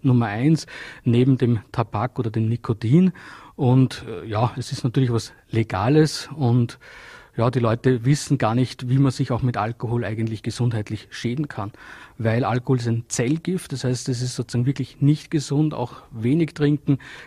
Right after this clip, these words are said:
kann sozusagen den Körper schädigen, weil einfach die Zellen schlussendlich die kleinen Bausteine unseres Lebens zerstört werden.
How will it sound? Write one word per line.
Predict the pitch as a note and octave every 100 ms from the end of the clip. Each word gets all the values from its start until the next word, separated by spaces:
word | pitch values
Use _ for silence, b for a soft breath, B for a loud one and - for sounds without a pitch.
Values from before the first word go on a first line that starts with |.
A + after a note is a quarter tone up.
| B
kann | - A#2
sozusagen | B2 A#2 B2
den | A#2 A#2
Körper | A#2+ A2 - A#2 -
schädigen, | - A2+ B2 D3+ C3 B2+
weil | A2
einfach | A2 A2+
die | - A2 - -
Zellen | - G2+ A#2
schlussendlich | B2 A2+ G#2+ A#2+
die | -
kleinen | A#2 G2+ G#2
Bausteine | G#2 G#2+ - G#2+
unseres | A2 A2+ G#2+
Lebens | G#2 A2 B2 -
zerstört | D3+ - - -
werden. | - -